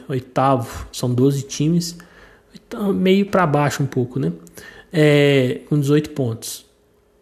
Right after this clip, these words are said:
É, mesmo fora de casa, né, esses times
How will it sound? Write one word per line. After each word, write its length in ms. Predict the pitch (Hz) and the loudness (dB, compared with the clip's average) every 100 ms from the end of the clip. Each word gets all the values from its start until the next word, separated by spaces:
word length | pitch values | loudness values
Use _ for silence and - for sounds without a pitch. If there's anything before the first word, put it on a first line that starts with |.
| _ _ _ - | _ _ _ 0
É, 200 | 143 143 | 4 4
mesmo 280 | 151 220 220 | 6 4 4
fora 280 | - 170 151 | 0 0 0
de 100 | - | -4
casa, 400 | 139 165 160 139 | -2 0 0 0
né, 120 | 143 | -2
esses 260 | - 143 | -4 -6
times 340 | - 151 160 | -2 -2 -2